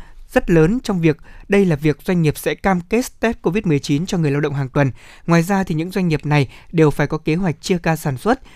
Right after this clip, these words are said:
thực hiện một cung đường hai điểm đến và tiêm vaccine cho người lao động. Từ một doanh nghiệp, mô hình vùng xanh doanh nghiệp đã được nhân rộng ra nhiều doanh nghiệp trên địa bàn thành phố. Cũng theo các chuyên gia,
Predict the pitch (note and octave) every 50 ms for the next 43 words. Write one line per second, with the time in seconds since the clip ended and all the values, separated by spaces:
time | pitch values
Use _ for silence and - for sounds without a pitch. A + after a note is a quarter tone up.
0 | - - - G3 E3 F#3 F3+ E3+ D#3+ D#3+ D#3+ D#3 - A3 G3+ F#3+ E3+ D#3+ C#3 C3+
1 | D3+ F3 E3 D#3 C#3 C3 C#3 C#3+ C#3 F3 C4 C#4+ - - - - - E3+ D#3 D3
2 | D3 - - F3 E3 E3 A3+ - - - G3+ E3+ E3 - D3 C#3 C3+ C#3 C#3+ D#3
3 | D3+ C#3+ - - - - - - - - G3+ G3+ G3 G3 F#3+ - - A3 G#3 F#3+
4 | F3 D#3+ D#3+ - - F3+ F3+ F3+ E3+ D#3+ C#3+ C3+ D3 D3+ C#3+ C#3+ - F3+ E3 D#3
5 | E3 D#3+ D#3 D3+ C#3+ - - - - - - - F3 F#3+ F3+ - - F#3+ G3+ F#3+
6 | F3+ F#3 E3 C#3+ D3 D3 F3 D#3 D3+ D3 C3+ B2+ - D3+ D3 C#3+ C#3 C3+ - -
7 | D3+ C#3+ C#3 C#3+ C3 B2 C3+ B2 - - C#3 C#3 F#3+ C4 - - - - - -
8 | - - - - G3 G3 G#3+ F#3 - G#3 - G#3+ F3 D#3 D3+ - E3 D#3+ D#3 -